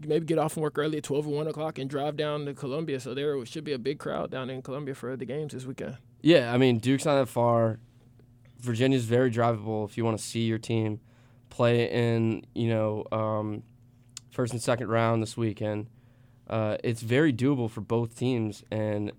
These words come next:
Speaker 2: I mean, Columbia's, like, pretty good spot if you're on the East Coast, in the South on the East Coast. You know, Columbia's not far at all.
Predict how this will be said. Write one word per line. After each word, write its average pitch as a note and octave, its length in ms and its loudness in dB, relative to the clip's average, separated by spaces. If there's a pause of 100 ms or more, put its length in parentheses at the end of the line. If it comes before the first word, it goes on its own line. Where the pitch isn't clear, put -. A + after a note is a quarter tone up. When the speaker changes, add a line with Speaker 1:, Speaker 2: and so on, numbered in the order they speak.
(160)
Speaker 2:
I - 20 -10
mean, A2+ 100 -8
Columbia's, B2+ 520 -2
like, G#2+ 140 -4 (520)
pretty F3 220 -6
good A2 160 -2
spot B2+ 500 2
if - 160 -10
you're B2 180 2
on A2+ 60 2
the - 180 -4
East A#2 200 -6
Coast, A2+ 280 -2
in A2+ 120 -4
the G#2+ 80 -2
South A#2+ 320 0 (180)
on A2 160 -2
the F#2+ 100 -4
East A2 200 -6
Coast. A#2+ 340 -4
You - 240 -6
know, G#2+ 160 -2
Columbia's C#3 340 -6
not A2 200 -2
far A2+ 280 0
at F#2+ 80 -4
all. A2+ 300 -2